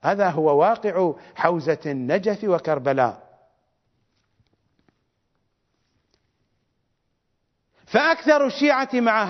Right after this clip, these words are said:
هؤلاء، فهم ضلوا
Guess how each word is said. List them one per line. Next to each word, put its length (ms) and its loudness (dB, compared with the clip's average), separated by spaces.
هؤلاء، 540 -2
فهم 460 2
ضلوا 580 2